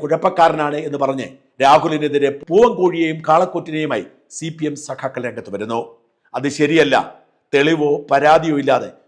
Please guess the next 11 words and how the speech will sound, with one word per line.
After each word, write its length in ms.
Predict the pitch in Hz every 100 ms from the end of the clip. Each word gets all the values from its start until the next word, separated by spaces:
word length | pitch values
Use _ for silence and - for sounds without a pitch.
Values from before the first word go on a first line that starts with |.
| _
ഒരാൾക്കെതിരെയും 680 | 156 185 196 165 147 147 143 -
ഇങ്ങനെ 200 | 143 147 135
അധിക്ഷേപം 480 | 151 151 165 147 139
ചെയ്യരുത് 360 | 143 139 139 139 139
എന്ന് 160 | 123 107 _ _ _
തുടർച്ചയായി 500 | 147 151 - 147 135
പറഞ്ഞുകൊണ്ടിരിക്കുന്ന 640 | 131 131 131 127 123 113 113
ആളാണ് 200 | 107 104
ഞാൻ. 120 | 110 110 - _ _ _ _ -
പൊടുന്നനെ 380 | 214 247 226 196
ഇന്നലെ 280 | 180 180